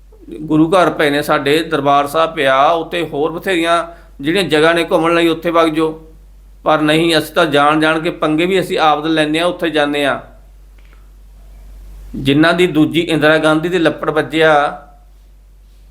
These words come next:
ਤੇ ਉਹਨਾਂ ਨੂੰ ਤਾਂ ਦੁੱਖ ਹੁਣ ਲੱਗਣ ਹੀ ਲੱਗਣਾ ਗਾ, ਉਹਨਾਂ ਨੇ ਤਾਂ ਆਪਣਾ ਜਿਹੜਾ ਘਰ ਆ ਕਰਨਾ ਗਾ।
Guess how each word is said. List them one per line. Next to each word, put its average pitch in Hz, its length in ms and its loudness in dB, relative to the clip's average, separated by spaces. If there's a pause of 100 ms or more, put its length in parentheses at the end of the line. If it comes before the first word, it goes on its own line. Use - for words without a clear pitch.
(120)
ਤੇ 160 220 0
ਉਹਨਾਂ 190 280 0
ਨੂੰ 190 80 -4
ਤਾਂ 196 100 2
ਦੁੱਖ 160 260 -2
ਹੁਣ 180 160 2
ਲੱਗਣ 156 240 2
ਹੀ 175 60 2
ਲੱਗਣਾ 165 360 2
ਗਾ, 160 480 -2 (220)
ਉਹਨਾਂ 165 260 0
ਨੇ 185 40 -4
ਤਾਂ 185 100 0
ਆਪਣਾ 165 280 0
ਜਿਹੜਾ 165 180 2
ਘਰ 156 220 0
ਆ 151 180 2 (220)
ਕਰਨਾ 151 380 0
ਗਾ। 165 420 0